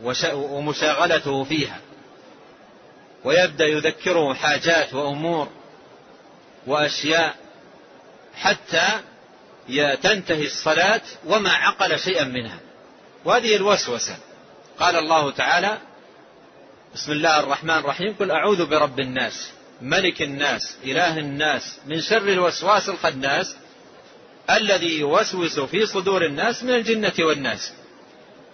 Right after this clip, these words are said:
قال ابن عباس رضي الله عنهما: "الوسواس الخناس هو الشيطان، إذا ذكر الله خنس،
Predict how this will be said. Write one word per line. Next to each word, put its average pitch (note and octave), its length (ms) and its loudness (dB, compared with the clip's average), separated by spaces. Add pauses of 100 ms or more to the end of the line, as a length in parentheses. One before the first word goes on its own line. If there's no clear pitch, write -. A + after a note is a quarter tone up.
قال F#3 180 4
ابن E3 180 0
عباس D3 580 2
رضي C#3 280 -2
الله C3 460 0 (180)
عنهما: D#3 600 -2 (1080)
"الوسواس F3+ 640 2
الخناس D3+ 800 -2
هو A#3 100 4
الشيطان، D3+ 540 0 (1040)
إذا D#3 240 2
ذكر D#3+ 520 2 (1300)
الله D#3 400 2
خنس، G#3 560 0